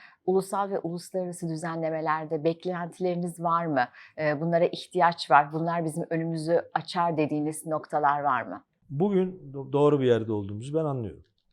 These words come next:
Speaker 2: Ama süreç ne tarafa ve ne hızla evrilecek onu bilmiyorum. Ama neticede biz de bir Avrupa Birliği sanayicisi gibi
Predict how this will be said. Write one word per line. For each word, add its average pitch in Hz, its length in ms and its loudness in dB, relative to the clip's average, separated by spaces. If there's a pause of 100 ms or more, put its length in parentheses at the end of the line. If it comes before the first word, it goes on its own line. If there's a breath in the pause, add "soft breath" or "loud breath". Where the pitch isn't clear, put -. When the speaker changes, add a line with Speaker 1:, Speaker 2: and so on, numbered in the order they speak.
(580)
Speaker 2:
Ama 120 180 -8
süreç 170 520 -4 (400)
ne 151 120 -2
tarafa 151 460 0
ve 135 120 -2
ne 156 40 0
hızla 127 380 -2
evrilecek 113 460 -6
onu 127 240 -6
bilmiyorum. 92 520 -10 (120)
Ama 127 140 -12
neticede 147 680 -6 (580)
biz 139 240 -2
de 143 260 -2 (100)
bir 120 240 -12
Avrupa 123 460 -6
Birliği 95 300 -10
sanayicisi 110 640 -8
gibi 98 340 -10